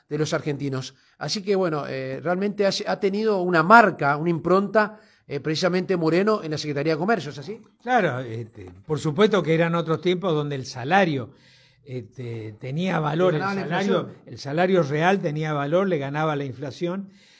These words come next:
Speaker 2: y una política de precios donde se defendía el valor de la canasta. Entonces, sin lugar a dudas que los hogares más humildes, eh, los hogares de los trabajadores,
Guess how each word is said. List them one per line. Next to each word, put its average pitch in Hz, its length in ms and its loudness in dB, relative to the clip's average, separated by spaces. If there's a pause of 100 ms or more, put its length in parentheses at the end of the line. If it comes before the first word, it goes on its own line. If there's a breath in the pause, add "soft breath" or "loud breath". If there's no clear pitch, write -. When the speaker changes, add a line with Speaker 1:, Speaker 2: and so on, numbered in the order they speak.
Speaker 2:
y 156 80 -8
una 185 300 2
política 160 560 0
de 160 120 2
precios 180 520 -2
donde 139 260 -6
se 139 160 -10
defendía 131 720 -6 (320 soft breath)
el 143 160 -8
valor 147 320 0
de 151 80 0
la 135 180 -6
canasta. 175 460 -4
Entonces, 165 480 -6
sin 156 160 -10
lugar 165 260 -2
a 165 80 0
dudas 175 280 -2
que 160 440 -8 (220 soft breath)
los 143 240 -12
hogares 156 520 2
más 151 280 -6
humildes, 160 580 -4 (380 soft breath)
eh, 127 480 -10 (280)
los 139 120 -12
hogares 170 320 0
de 165 40 4
los 156 180 -2
trabajadores, 156 960 -2